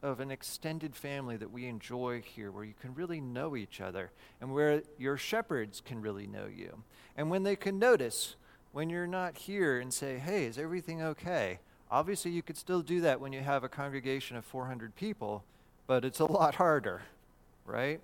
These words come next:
So that smaller family feel, we feel like that's part of the secret sauce of what makes Covenant, um, such a blessing. Um,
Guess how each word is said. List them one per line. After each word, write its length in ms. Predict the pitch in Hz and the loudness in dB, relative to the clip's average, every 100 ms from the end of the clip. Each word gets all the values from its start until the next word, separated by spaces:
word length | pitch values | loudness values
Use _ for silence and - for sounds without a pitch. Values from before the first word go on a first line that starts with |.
| - - - - _ _ _ - - - | -16 -20 -20 -20 _ _ _ -20 -20 -8
So 360 | - 151 147 | 2 4 6
that 220 | 139 135 - | 4 2 0
smaller 440 | - 170 185 196 | -4 0 2 0
family 420 | - 170 160 151 | -2 -4 -2 -4
feel, 300 | 127 151 143 | -4 0 0
we 120 | 131 | 0
feel 220 | 127 147 131 | -4 -2 0
like 160 | 123 | -2
that's 140 | 127 - | -4 -8
part 260 | - 131 | -6 -4
of 80 | 117 | -6
the 80 | 107 | -8
secret 460 | - 123 117 110 | -10 -10 -12 -12
sauce 420 | - 104 104 98 113 | -4 0 0 -2 -10
of 160 | 95 | -12
what 140 | 101 101 | -12 -10
makes 240 | 98 - | -12 -14
Covenant, 480 | - 110 98 98 98 - - - - - - _ | -8 -8 -6 -12 -12 -18 -20 -20 -20 -20 -20 _
um, 200 | 104 98 | -12 -10
such 240 | 95 117 107 | -8 -8 -8
a 40 | |
blessing. 600 | 92 95 92 - 95 90 - _ _ _ _ - _ _ _ 117 | -6 -6 -6 -8 -10 -10 -16 _ _ _ _ -20 _ _ _ -10
Um, 400 | 107 107 104 | -6 -6 -6